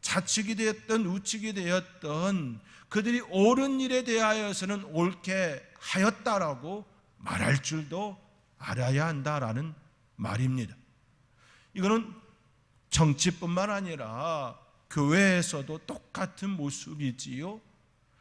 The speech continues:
어떤 사람이 어떤 일을 행하였을 때에 하나님의 시선으로 이야기할 줄 아는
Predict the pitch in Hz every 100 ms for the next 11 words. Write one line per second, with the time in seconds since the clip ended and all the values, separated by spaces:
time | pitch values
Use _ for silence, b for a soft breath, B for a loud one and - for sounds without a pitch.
0 | b b b _ _ _ _ _ _ 170
1 | - 240 220 220 220 220 180 175 220 220
2 | 202 208 185 196 202 196 190 - 185 170
3 | 170 170 170 - 190 185 180 180 - 156
4 | 143 151 139 131 123 135 139 135 127 135
5 | 127 135 135 131 - 135 127 113 104 117
6 | 175 190 123